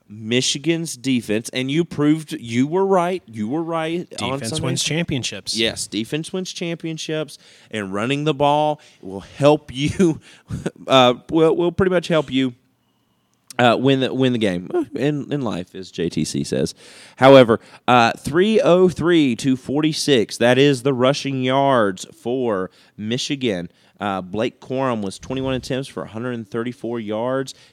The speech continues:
Speaker 1: two touchdowns, two touchdowns.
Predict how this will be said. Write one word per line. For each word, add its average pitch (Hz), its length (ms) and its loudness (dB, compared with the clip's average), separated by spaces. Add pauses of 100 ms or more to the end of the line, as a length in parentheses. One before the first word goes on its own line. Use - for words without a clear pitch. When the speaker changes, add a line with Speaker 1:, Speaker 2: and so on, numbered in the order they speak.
(140)
Speaker 1:
two 170 800 0
touchdowns, 104 1120 -2
two 127 320 -4
touchdowns. 92 880 -6